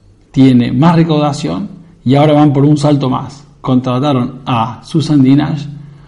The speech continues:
un ejecutivo que viene del mundo audiovisual,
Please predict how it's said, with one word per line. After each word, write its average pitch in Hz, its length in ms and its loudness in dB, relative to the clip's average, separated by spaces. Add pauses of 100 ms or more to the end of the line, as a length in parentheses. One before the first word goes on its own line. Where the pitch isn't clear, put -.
(120)
un 143 140 4
ejecutivo 131 560 2
que 113 140 -2
viene 127 340 4
del 113 260 -2
mundo 135 380 2
audiovisual, 120 760 -2